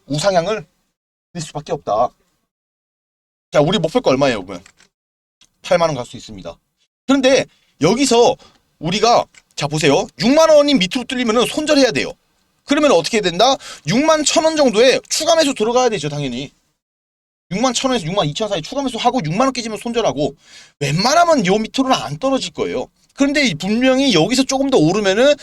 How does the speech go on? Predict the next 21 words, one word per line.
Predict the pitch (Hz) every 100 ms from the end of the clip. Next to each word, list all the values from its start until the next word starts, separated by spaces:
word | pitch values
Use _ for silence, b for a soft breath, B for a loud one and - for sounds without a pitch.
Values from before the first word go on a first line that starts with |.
| B B B
과매수 | - 170 214 262 240
구간에 | 226 202
들어간다. | 160 143 120 147 - _ _ _
자, | - 143 -
과매수 | 143 180 277 269
구간에 | 262 208 220 226
들어간다고 | 175 202 208 196 190 262
보는, | - 151 156 214 240 247
보신 | - 156 185 165
분들은 | 147 135 180 269 269 B B
지금 | - 196 254
들어가도 | 208 208 180
무관해요. | 135 160 214 180 120 - _ _ _ _ _ _
지금 | - 220
들어가도 | 220 208 131
무관합니다. | 131 196 170 127 82 - _ _ _ _ _ _
팔만 | - 262
원까지 | 247 202
그대로 | 151 156 190
갈 | 139 143
거예요. | 196 110